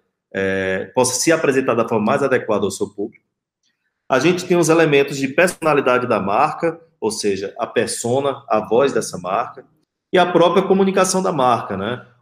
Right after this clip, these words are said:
O core messaging, que é justamente os, os conceitos base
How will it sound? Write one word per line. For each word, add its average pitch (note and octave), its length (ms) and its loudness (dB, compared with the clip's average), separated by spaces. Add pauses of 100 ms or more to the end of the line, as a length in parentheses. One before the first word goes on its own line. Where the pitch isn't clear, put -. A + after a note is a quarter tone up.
O - 80 -12
core D3+ 300 2
messaging, D#3 640 0 (240)
que - 60 -4
é A2 60 2
justamente A2+ 480 -2
os, A#2 260 -4
os A2+ 180 -6
conceitos C3 920 -2
base D#3 580 2